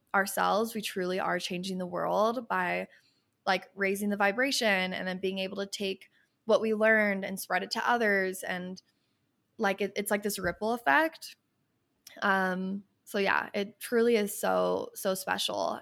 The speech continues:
And if you guys wanna come, like I said, we have, I think we're gonna do three retreats this year, one in April, one in June, and one in December. But we're currently filling up for April right now, which I'm so excited for.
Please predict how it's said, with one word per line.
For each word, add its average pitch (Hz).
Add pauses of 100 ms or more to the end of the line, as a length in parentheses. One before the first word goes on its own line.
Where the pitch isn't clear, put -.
And 190 (360)
if 208
you 214
guys 190
wanna 233
come, 214
like 196
I 202
said, 190
we 196
have, 185 (460)
I 208
think 208
we're 240
gonna 269
do 240
three 190
retreats 240
this 226
year, 196
one 185
in 180
April, 262
one 208
in 190
June, 185
and 185
one 175
in 175
December. 220 (500)
But 190
we're 196
currently 202
filling 196
up 185
for 196
April 202
right 240
now, 262 (640)
which 262
I'm 196
so 214
excited 240
for. 220